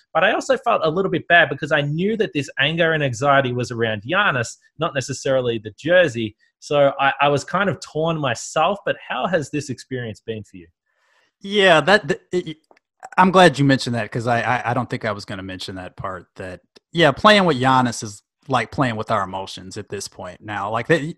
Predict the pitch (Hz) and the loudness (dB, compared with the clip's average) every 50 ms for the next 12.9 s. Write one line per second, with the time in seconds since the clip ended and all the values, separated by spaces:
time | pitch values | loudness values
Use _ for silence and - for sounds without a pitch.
0 | - 151 - 151 156 - - 156 156 135 - - 202 185 147 139 139 131 117 113 | -4 0 2 2 2 4 4 2 2 2 4 4 6 6 8 6 6 4 4 2
1 | 117 101 123 123 117 - - 135 123 117 - - 117 107 107 107 101 104 98 104 | 0 2 2 2 2 2 2 2 2 2 0 -4 -6 -6 -6 -6 -8 -8 -8 -6
2 | 107 104 101 107 117 123 123 110 113 - 131 117 110 107 107 101 104 107 104 107 | -6 -4 0 2 2 2 2 0 -2 -4 -4 -4 -2 -4 -4 -4 -4 -4 -4 -6
3 | 104 - - 120 113 107 107 110 104 110 123 120 110 113 113 113 113 117 117 127 | -8 -4 -2 -2 -2 -2 -2 -6 -4 -2 0 2 2 2 0 0 -2 0 2 4
4 | 131 131 123 123 139 143 131 113 120 131 - - 190 190 196 196 220 170 160 151 | 4 4 4 4 4 4 4 2 0 -2 0 0 0 4 6 8 10 10 10 10
5 | 180 170 156 156 151 - 214 190 170 139 165 202 185 - 151 143 120 - 151 143 | 8 8 8 8 8 8 8 8 8 8 8 8 10 10 8 6 8 6 4 6
6 | - 214 190 185 175 220 - - 127 135 151 - 151 127 139 156 - 160 175 165 | 8 8 8 10 10 10 8 8 8 6 2 2 0 0 0 0 2 4 4 6
7 | 151 139 156 135 156 165 156 147 156 160 143 151 156 143 139 - 175 170 147 156 | 6 6 4 6 6 8 8 8 6 6 6 6 4 6 6 6 6 8 8 8
8 | 156 165 160 160 - 165 156 156 151 143 143 151 147 139 131 135 131 127 139 139 | 10 10 8 6 4 4 4 6 6 8 8 8 6 6 6 4 4 6 6 6
9 | 151 151 147 151 143 139 - - - 175 160 151 143 143 143 135 143 139 135 127 | 6 6 4 4 0 0 -2 0 0 0 2 4 4 4 4 4 2 2 2 0
10 | 117 - - 151 147 147 139 - 143 127 139 139 139 127 135 139 139 135 - - | 0 4 6 6 6 6 4 2 2 4 4 4 6 6 4 4 4 4 2 -4
11 | 131 120 135 127 123 - 160 151 147 147 143 135 135 - - 123 110 - 135 139 | -4 -2 -2 -2 2 4 4 6 8 8 6 6 2 -2 -8 -8 -4 -2 0 0
12 | 139 131 123 123 123 123 127 120 127 127 120 120 135 135 123 127 123 - | 0 -2 -4 -8 -10 -10 -10 -10 -10 -12 -12 -12 -14 -14 -14 -14 -16 -18